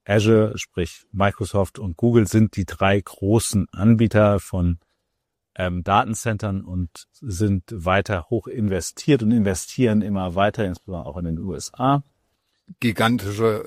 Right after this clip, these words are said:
Speaker 2: Summen, also
Speaker 1: Das
Speaker 2: astronomische Summen.
Speaker 1: Genau, genau, das ist, äh, ähm, spannend. Äh,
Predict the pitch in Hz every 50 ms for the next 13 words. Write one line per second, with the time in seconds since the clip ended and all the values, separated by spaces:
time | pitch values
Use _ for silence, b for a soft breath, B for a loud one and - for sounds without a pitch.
0 | - 117 98 92 98 110 127 151 151 147 113 117 113 113 117 120 110 117 107 -
1 | - - - 113 110 120 120 139 151 143 131 127 143 135 123 135 147 147 131 107
2 | 160 185 117 113 131 123 117 113 113 110 110 117 117 120 123 117 113 101 - 127
3 | 110 - - - 113 113 107 101 101 101 82 67 62 - _ _ _ _ _ _
4 | _ _ _ _ _ _ - 104 101 98 98 98 101 - - - 107 101 107 127
5 | 131 131 131 120 - 127 113 107 101